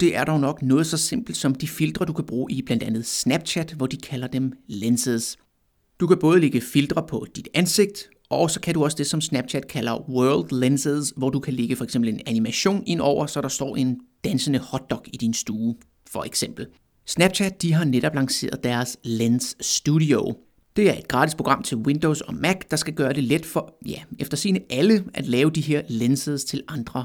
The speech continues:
Snapchat-brugere. Måden, man markedsfører sine lenses på, når man altså har lavet dem, ja, det er ved, at man får en Q R-kode, som man så skal have folk til at scanne med deres mobiltelefon og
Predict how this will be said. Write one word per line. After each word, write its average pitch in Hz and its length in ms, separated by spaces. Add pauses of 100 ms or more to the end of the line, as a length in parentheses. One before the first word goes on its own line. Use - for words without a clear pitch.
Snapchat-brugere. 120 920 (460)
Måden, 180 320
man 139 120 (120)
markedsfører 175 560
sine 160 200
lenses 160 320
på, - 360
når 110 100
man - 140
altså - 160 (100)
har - 120
lavet 156 260
dem, 180 140 (360)
ja, - 100 (160)
det 165 80
er 165 40
ved, 175 120
at 165 100
man 156 120
får 156 200
en 117 140
Q - 200
R-kode, 165 600
som 160 160
man 143 180
så 135 100
skal 135 160
have 135 80
folk - 220
til - 180
at 139 80
scanne 117 440
med 131 100
deres 120 360
mobiltelefon - 1000
og - 160